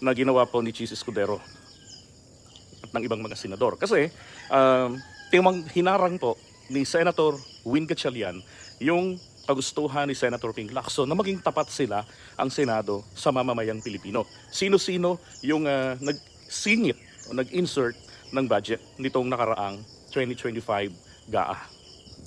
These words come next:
in General Appropriations Act, or sa madaling salita, national budget na ginagamit ngayon taong ito. Kasi, alam nyo naman, yan ang pinaka-most corrupt,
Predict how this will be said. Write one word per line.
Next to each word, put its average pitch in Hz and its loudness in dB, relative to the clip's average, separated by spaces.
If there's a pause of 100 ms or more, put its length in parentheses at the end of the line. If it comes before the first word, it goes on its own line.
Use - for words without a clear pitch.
in 107 -10
General 107 2
Appropriations 98 -6
Act, 190 0 (240)
or 135 2
sa 135 0
madaling 117 0
salita, 120 -2 (320)
national 131 0
budget 113 0 (560)
na 135 0
ginagamit 127 2
ngayon 110 -2 (320)
taong 113 0
ito. 107 0 (640)
Kasi, 143 4 (160)
alam 110 -2
nyo 139 0
naman, 151 8 (1300)
yan 180 6
ang 156 2
pinaka-most 156 0
corrupt, 151 2